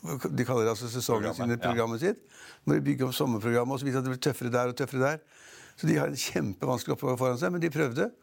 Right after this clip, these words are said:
Speaker 1: Jeg husker han, han, Nils, Olav Nils Sunde, som eier Color Line,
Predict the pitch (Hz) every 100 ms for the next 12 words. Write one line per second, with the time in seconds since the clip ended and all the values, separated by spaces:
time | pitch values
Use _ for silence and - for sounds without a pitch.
0 | - - 101 151 135 151 143 147 131 139
1 | 135 139 131 143 143 143 143 123 202 143
2 | 131 127 147 - 120 127 127 147 123 123
3 | 135 135 120 - 113 123 185